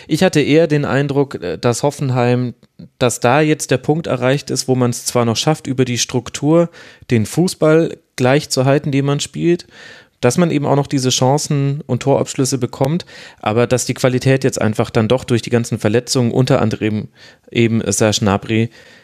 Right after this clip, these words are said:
dann halt fehlt, dass du halt dann nicht mehr so effizient bist mit diesen Chancen, wie du es halt in den Spielen davor warst.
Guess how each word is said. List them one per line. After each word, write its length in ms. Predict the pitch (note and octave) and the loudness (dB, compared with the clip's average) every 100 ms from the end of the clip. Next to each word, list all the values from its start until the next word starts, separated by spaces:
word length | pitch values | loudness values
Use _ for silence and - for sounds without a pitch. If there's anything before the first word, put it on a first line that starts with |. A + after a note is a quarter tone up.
| _ _ _ | _ _ _
dann 160 | A2+ | 0
halt 140 | A#2+ A#2+ | 2 2
fehlt, 280 | - B2+ A2+ | 2 2 2
dass 140 | A2 | 0
du 100 | A#2+ | 2
halt 180 | A2 G#2+ | 2 2
dann 420 | A2 A#2 D2+ D2+ | 0 0 -4 -2
nicht 160 | B2+ B2+ | -2 2
mehr 100 | B2 | 0
so 220 | B2 B2+ | 2 2
effizient 460 | B2+ - - D3 D#3+ | 2 -2 0 -2 0
bist 340 | G#2 - - | -2 -2 -4
mit 220 | G2+ G2 | -2 0
diesen 180 | G2+ G2+ | 0 0
Chancen, 400 | F#2+ G#2 G#2 A2 | 0 0 2 0
wie 80 | G#2 | 0
du 60 | |
es 120 | G#2 - | 0 0
halt 180 | G2 | 0
in 120 | - G2+ | 2 0
den 260 | F#2+ - | 0 -4
Spielen 280 | - - G#2+ | -10 -2 2
davor 300 | G2+ - G#2+ | 2 2 0
warst. 360 | D#2+ C#2+ - - | 0 -4 -6 -14